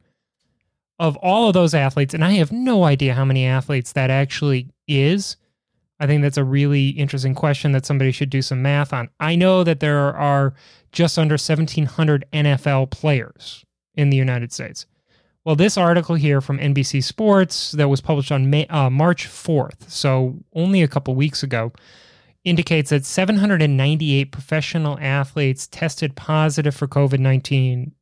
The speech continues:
in the United States. So among those people, of them, three developed myocarditis,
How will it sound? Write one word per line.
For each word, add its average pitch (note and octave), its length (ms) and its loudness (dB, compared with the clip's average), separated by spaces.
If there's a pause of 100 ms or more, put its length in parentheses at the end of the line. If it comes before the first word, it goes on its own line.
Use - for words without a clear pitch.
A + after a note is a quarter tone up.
(100)
in D#3 140 4
the D3 80 6
United C3 340 4
States. - 360 -14 (280)
So - 200 0
among C#3+ 340 4
those C#3 220 2
people, - 360 -14 (840)
of F3+ 240 2
them, D#3 460 4 (560)
three G3 220 6
developed E3 400 2
myocarditis, C#3+ 960 0